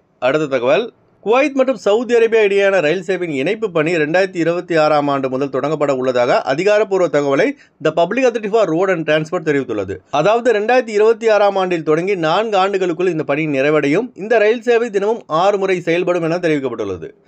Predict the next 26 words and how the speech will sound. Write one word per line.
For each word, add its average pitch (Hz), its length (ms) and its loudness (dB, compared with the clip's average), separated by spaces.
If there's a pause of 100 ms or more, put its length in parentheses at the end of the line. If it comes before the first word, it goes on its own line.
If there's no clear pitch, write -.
(300)
மூவாயிரத்தி 190 460 0
முந்நூறு 175 380 0
பயணிகள் 160 420 0
வரை 147 180 0
இந்த 135 140 0
ரயிலில் 131 300 -2
பயணம் 127 300 -2
செய்யலாம். 135 520 0
அதுபோல, 220 440 2
ஒரு 196 200 0
மணி 220 180 -2
நேரம் 196 320 0
நாற்பது 175 440 -2
நிமிடங்களில் 185 600 -2 (240)
ஐந்நூறு 247 460 -2
கிலோமீட்டர் 202 460 0
வரை 160 200 0
செல்லும் 160 340 -4
திறன் 160 220 -2
கொண்டதாக 160 460 0
இந்த 170 180 -2
ரயில் 160 240 0
சேவை 156 300 0
இருக்கும் 160 260 -4
என 151 160 2
தெரிவிக்கப்பட்டுள்ளது. 110 760 -4